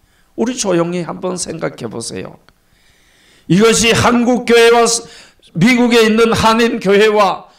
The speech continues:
세계 교회가 가는 바른 길인가? 예수 그리스도를 통하지 않고도 구원을 얻는다는 이런 헛소리 하는 사람들이 얼마나 많아요.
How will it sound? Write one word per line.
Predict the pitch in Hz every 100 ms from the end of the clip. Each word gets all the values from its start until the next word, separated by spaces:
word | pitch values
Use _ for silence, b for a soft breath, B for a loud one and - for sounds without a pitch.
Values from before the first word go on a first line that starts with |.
| b b
세계 | - - 233 240 247 247 233
교회가 | 202 220 233 214 214
가는 | 180 208 220
바른 | 156 156 190 233
길인가? | 208 202 202 208 196 98 - _ _ _ _ _ _ _ _ _ _ _ _ _ _ _ _ _ _ _ _ _ _ -
예수 | 185 226 226
그리스도를 | 240 233 - 240 233 233 233
통하지 | 226 233 208
않고도 | 226 220 226 214 214
구원을 | 180 208 208 202
얻는다는 | 180 196 190 185 185 175 b b b
이런 | 160 190 196
헛소리 | 160 262 - 302 285 254
하는 | 233 240
사람들이 | 202 214 220 233 233
얼마나 | 196 233 233 233
많아요. | 202 175 180 180 196 117 -